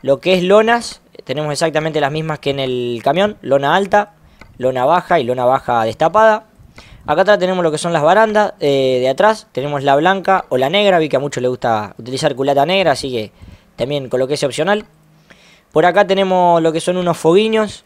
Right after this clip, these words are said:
o un Michelin, ¿sí? Esto lo pueden estar colocando como ustedes quieran. Acá tenemos unos baberones, el de Vaciado, que es un baberón brasilero, el de las Malvinas Argentinas y uno totalmente negro.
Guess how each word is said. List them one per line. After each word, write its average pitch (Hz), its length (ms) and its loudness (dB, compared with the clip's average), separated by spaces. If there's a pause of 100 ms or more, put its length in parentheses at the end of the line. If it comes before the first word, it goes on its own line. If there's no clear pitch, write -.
(140)
o 143 60 -4
un 170 180 -2
Michelin, 190 640 0
¿sí? 156 240 -6
Esto 139 180 -6
lo 120 120 -4
pueden 135 260 0
estar 120 420 -6
colocando 127 380 -6
como 120 140 -8
ustedes 139 240 -4
quieran. 202 380 -2 (760)
Acá 180 180 2
tenemos 202 300 2
unos 185 180 0
baberones, 202 640 2 (320)
el 131 140 -6
de 135 100 2
Vaciado, 180 540 4
que 143 100 -8
es 135 60 -4
un 143 100 -8
baberón 131 300 0
brasilero, 170 560 0 (380)
el 147 120 -2
de 147 80 0
las 139 140 2
Malvinas 160 360 -2
Argentinas 175 680 -4
y 214 120 -4
uno 190 180 4
totalmente 156 520 0
negro. 104 300 -6